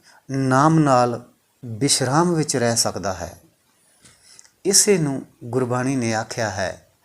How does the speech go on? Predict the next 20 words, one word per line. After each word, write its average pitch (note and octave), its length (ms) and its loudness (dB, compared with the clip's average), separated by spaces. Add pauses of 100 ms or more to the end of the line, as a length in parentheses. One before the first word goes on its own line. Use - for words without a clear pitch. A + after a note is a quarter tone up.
(100)
"ਐਸਾ G3 440 2
ਨਾਮ D3 340 0
ਨਿਰੰਜਨ C#3+ 500 0
ਹੋਏ, A2+ 560 -2 (400)
ਜੇ C#3 200 -4
ਕੋ C#3 480 -4
ਮਨ E3 300 -2
ਜਾਣੈ C3 360 0
ਮਨ A#2 260 -4
ਕੋਏ। G#2 440 -6 (840)
ਮੰਨੈ D3+ 680 2
ਮਾਰਗ C3+ 480 0
ਠਾਕ C#3+ 360 0
ਨਾ C3 160 0
ਪਾਏ, A2+ 600 -2
ਮੰਨੈ A#2 340 -4
ਪਤ F3+ 320 -8
ਸੋ C3 220 -4
ਪ੍ਰਗਟ A#2 400 -6
ਜਾਏ। G#2 500 -6